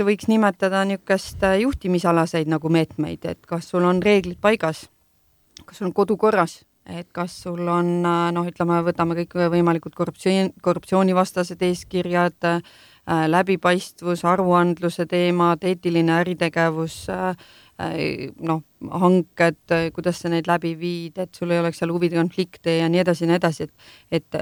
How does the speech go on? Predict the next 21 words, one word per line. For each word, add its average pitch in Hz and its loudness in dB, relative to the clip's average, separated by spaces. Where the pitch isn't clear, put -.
et - -12
pigem 165 2
siis 165 -2
nagu 160 2
need 170 4
teemad. 160 -6
Ja 165 0
järjest, 196 2
ütleme, 170 -4
kui 170 -4
me 170 2
nagu 170 -2
tulime, 220 2
siis 170 -8
see 180 2
E 208 4
on 175 0
kõige 180 -4
tugevamini 180 2
reguleeritud 170 -4
täna, 170 -2